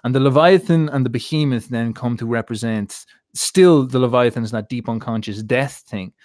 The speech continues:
but the behemoth is now this mountain creature. He's not a god anymore. He's more of a mountain creature. So as James was saying, it seems that the, the self of humanity is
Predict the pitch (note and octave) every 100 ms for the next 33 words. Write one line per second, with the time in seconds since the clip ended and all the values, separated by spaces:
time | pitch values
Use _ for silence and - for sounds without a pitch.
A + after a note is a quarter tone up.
0 | _ _ B2 A#2+ B2+ D3 E3+ D#3 C#3+ -
1 | C3 A#2 B2+ B2 A#2 A2 - _ - A2
2 | A#2+ B2 C3 B2 A#2+ - A2 - G2+ A2
3 | C3 A#2 A#2+ B2 A#2 G#2 F#2+ F#2+ G#2+ A2
4 | B2 A#2 A#2 A#2+ B2 A#2+ - G#2 - F2+
5 | - F#2+ A2+ A#2+ B2+ C3 A#2 A2 - C3
6 | A#2 G#2+ - B2+ A2+ A#2 A2+ A2 F#2+ _
7 | _ - A2+ - - C#3 B2+ A#2 - A#2+
8 | A#2+ A#2 A2 G#2 G2